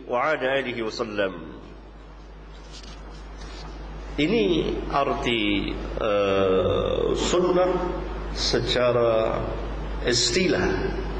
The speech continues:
istilahiyah syar'iyyah. Dia mempunyai dua arti.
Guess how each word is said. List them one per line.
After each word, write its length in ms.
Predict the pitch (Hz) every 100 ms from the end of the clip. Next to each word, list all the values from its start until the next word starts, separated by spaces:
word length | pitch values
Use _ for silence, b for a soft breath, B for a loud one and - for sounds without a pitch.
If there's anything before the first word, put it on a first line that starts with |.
| - -
istilahiyah 800 | 98 - 117 113 160 143 131 98
syar'iyyah. 560 | 117 104 113 98 87 -
Dia 140 | 123 131
mempunyai 400 | 117 120 120 117
dua 180 | 113 101 101
arti. 220 | 95 90